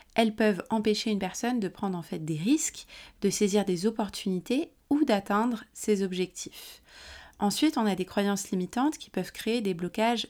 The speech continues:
relationnels. Elles vont venir interférer dans les relations interpersonnelles en générant des conflits, des malentendus ou des difficultés de communication. Elles peuvent également conduire à des schémas relationnels toxiques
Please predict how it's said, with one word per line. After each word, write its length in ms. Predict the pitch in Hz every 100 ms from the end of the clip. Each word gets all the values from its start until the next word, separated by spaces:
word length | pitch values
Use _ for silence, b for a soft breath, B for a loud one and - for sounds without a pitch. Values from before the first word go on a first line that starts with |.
| -
relationnels. 920 | 175 208 208 196 - 180 165 - - B B B B
Elles 140 | 185 175
vont 140 | 175
venir 320 | 196 233 220
interférer 600 | - 247 254 220 226 214
dans 100 | 214
les 120 | 180 170
relations 380 | 170 170 185
interpersonnelles 800 | 170 170 165 165 - 180 196 247
en 80 | 214
générant 400 | 180 175 165 160
des 80 | 160
conflits, 480 | - 160 - 240 370 B B B B -
des 120 | 190
malentendus 760 | 175 170 165 170 165 226 277
ou 100 | -
des 140 | 185 175
difficultés 640 | 165 220 - 214 208 240
de 60 | -
communication. 680 | 208 196 190 180 - - - B B B B -
Elles 140 | 160
peuvent 200 | 190 185
également 360 | 180 170 190 208
conduire 440 | - 180 214 208
à 80 | 165
des 100 | 160
schémas 340 | - 170 165
relationnels 680 | 160 165 160 - 175 170 165
toxiques 760 | - 202 - - 370 - -